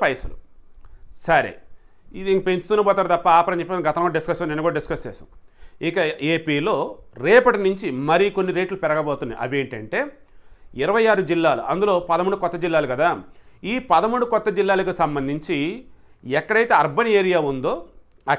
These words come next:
క్యాపిటల్ ఉంటుంది కదా, క్యాపిటల్ అర్బన్ ఏరియా కనుక దాని చుట్టుపక్కల భూములు ఏవైతే రిజిస్ట్రేషన్లు ఉంటాయో వాటికి సంబంధించి ఇప్పుడున్నటువంటి రేటు కన్నా ఇరవై నుంచి నలభై శాతం పెంచినట్టుగా తెలుస్తూ ఉంది. ఇది రిజిస్ట్రేషన్ ఛార్జ్.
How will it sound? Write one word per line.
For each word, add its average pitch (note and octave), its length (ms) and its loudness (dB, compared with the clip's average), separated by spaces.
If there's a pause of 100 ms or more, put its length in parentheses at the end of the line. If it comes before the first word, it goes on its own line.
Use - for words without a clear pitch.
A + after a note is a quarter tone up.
క్యాపిటల్ F3 400 4
ఉంటుంది C#3 240 -4
కదా, A#2+ 160 -4 (160)
క్యాపిటల్ E3 300 2
అర్బన్ D#3 260 -2
ఏరియా D3 140 0
కనుక C#3+ 280 -4
దాని D3+ 160 -4
చుట్టుపక్కల F3+ 440 -4 (100)
భూములు D#3+ 260 -2
ఏవైతే D#3 200 -4
రిజిస్ట్రేషన్లు D3 500 -6
ఉంటాయో D3+ 300 -2 (640)
వాటికి G#3+ 420 6
సంబంధించి F#3+ 480 2 (260)
ఇప్పుడున్నటువంటి G#3 540 2
రేటు F3 180 0
కన్నా F#3+ 200 2 (200)
ఇరవై G#3+ 200 0
నుంచి A#3 200 -4
నలభై F#3+ 240 2
శాతం F#3+ 220 -2
పెంచినట్టుగా F3 420 -6
తెలుస్తూ D#3 260 -4 (100)
ఉంది. F#2+ 140 -12 (280)
ఇది D#3+ 160 -2
రిజిస్ట్రేషన్ E3+ 480 -4
ఛార్జ్. C3 280 -2